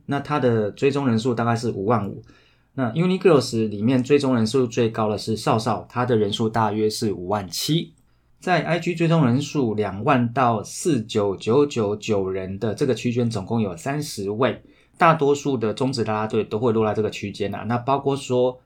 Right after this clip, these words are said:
富邦 Angels 有十位，Rakuten Girls 有六位，Passion Sisters 五位，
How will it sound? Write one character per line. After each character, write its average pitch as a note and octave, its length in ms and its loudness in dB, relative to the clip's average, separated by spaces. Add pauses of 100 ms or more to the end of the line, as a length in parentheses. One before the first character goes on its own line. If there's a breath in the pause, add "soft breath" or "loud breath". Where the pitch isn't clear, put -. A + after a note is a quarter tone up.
(120)
富 D#3+ 120 0
邦 C3+ 220 4
Angels A#2+ 220 0
有 F#2+ 140 -2
十 F#2+ 300 -8
位， A2 380 -4 (240)
Rakuten D3+ 380 0
Girls B2 260 2
有 F#2 100 -4
六 A2 200 2
位， A2 260 0 (160)
Passion C#3 400 -2
Sisters A2+ 640 -2
五 F#2 220 -6
位， A2 280 0